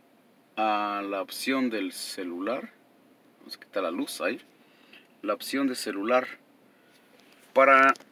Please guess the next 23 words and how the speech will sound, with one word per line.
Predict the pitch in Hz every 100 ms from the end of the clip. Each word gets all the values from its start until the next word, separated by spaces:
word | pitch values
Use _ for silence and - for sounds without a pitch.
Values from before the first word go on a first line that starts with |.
| _ _ - _
el | 123 113
Bluetooth, | 117 147 - 175 - -
que | 113
me | 107
estaban | - 127 127
solicitando | 117 104 98 - 123 127
un | 117
video | 107 117
como | - 104
estos. | 117 - 254 - - - - - _ -
Bueno, | 101 123 160
pues | - 113
vamos | 104 131 131
a |
usar | 117 135 127
estas | - -
palancas | 113 120 131 - 107 - -
para | 95 92 92 92 92 87 85 - -
izquierda, | - - 123 123
derecha | 107 120 - 151 - _ _ - -
y | 101
el | 98
enter. | 113 120 175